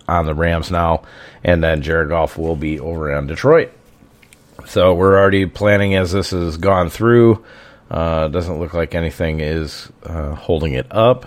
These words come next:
which is good. And, uh, but, you know, watch the monkey wrench go when the new year starts. Oh, who, what else is going on here? Ooh,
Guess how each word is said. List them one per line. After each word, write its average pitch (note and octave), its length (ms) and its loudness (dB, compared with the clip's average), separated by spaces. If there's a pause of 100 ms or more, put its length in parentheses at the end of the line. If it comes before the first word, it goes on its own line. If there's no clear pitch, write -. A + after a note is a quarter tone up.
(140)
which C#2+ 240 -10
is D2 180 -10
good. E3+ 340 2 (760)
And, F#2 720 0
uh, G2 640 4
but, F#2+ 240 0
you A2+ 80 -2
know, G2+ 220 2 (1080)
watch F2+ 220 -2
the G2 140 0
monkey F2+ 260 -2
wrench D#2+ 320 -4
go E2+ 220 2
when D#2+ 140 -4
the D#2 100 -4
new D#2+ 100 -4
year E2+ 220 -2
starts. - 420 -8 (880)
Oh, D#3+ 580 6 (920)
who, C#3 100 -2
what C3 320 0
else A2 300 0
is E2 140 -4
going F2+ 340 0
on F2+ 180 -2
here? F2+ 160 -4
Ooh, E3 300 2